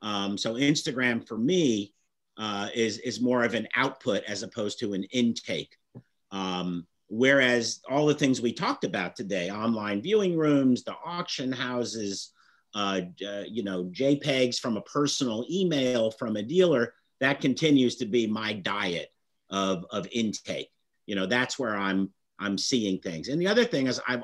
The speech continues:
always listened to other artists, and I continue to listen to other artists about other artists. And I continue to maintain my dialogue with curators. Uh, you know, curators are the best kept secret in the art world in terms of how valuable they can be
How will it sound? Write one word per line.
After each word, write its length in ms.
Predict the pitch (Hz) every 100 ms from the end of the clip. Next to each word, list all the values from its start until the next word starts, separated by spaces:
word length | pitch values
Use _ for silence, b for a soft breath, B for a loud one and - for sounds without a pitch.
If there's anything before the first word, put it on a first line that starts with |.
| -
always 540 | 139 160 165 135 101
listened 500 | 104 110 - 104 95
to 180 | - -
other 220 | 107 104
artists, 540 | 95 104 147 185 - - _ _ _ _
and 100 | 107
I 120 | 110
continue 600 | - 113 - 131 127 110
to 120 | 98 107
listen 460 | 104 104 101 92
to 180 | 92 87
other 220 | 104 101
artists 420 | 101 98 95 - -
about 360 | 87 98 95
other 300 | 101 92 90
artists. 460 | 87 95 101 - - b b b
And 120 | 120
I 80 | 120
continue 480 | - 139 151 165 175
to 100 | 156
maintain 500 | 135 135 139 147 143
my 200 | 127 127
dialogue 640 | 120 120 190 123 101 101
with 180 | 107 -
curators. 680 | - 196 147 85 76 - - _ _ _ _
Uh, 400 | 101 101 98 101
you 140 | 107 120
know, 100 | 104
curators 500 | - 147 147 131 123
are 60 |
the 100 | 107
best 320 | 101 123 120 -
kept 200 | 151 -
secret 400 | - 127 123 113
in 100 | 113
the 120 | 110
art 220 | 123 151
world 280 | 110 98 95
in 100 | 98
terms 400 | - 107 107 98
of 180 | 98 95 _ _ _
how 300 | - 123 127
valuable 640 | 107 110 131 123 101 104
they 140 | 101 98
can 200 | 104 95
be 200 | 101